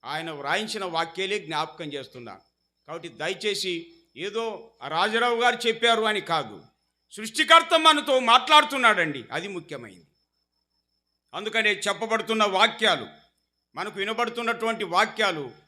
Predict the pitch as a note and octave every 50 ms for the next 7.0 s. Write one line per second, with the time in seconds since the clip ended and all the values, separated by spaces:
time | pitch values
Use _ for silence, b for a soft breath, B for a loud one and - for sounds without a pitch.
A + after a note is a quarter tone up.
0 | _ _ _ _ _ _ _ B2+ D#3+ F#3+ G3+ G3+ G3+ F3+ E3 F3+ G#3+ A#3 A3+ C4
1 | B3+ C4 B3+ B3+ B3+ A#3+ A3 A3 A3 B3+ B3 B3 B3 C4 C4 B3+ A3+ C4 A#3+ F3+
2 | C#3 - - _ _ _ _ _ _ _ _ _ _ _ _ _ _ _ _ _
3 | _ _ _ _ _ _ _ _ _ _ _ _ _ _ _ _ _ _ _ _
4 | _ _ _ _ _ _ _ _ _ _ _ _ _ _ _ _ - G#3 C4 C#4
5 | C4+ C4 A#3+ A3 A3+ B3+ B3 C4 C4 B3+ A#3+ B3 A#3+ A3+ A3 A3 G#3+ - C4 C4
6 | C#4+ C#4+ A3+ A3+ A#3 A3+ F#3+ E3+ G3 G3+ - - F#3+ F3 E3 D3 B2+ A2 F2+ D2+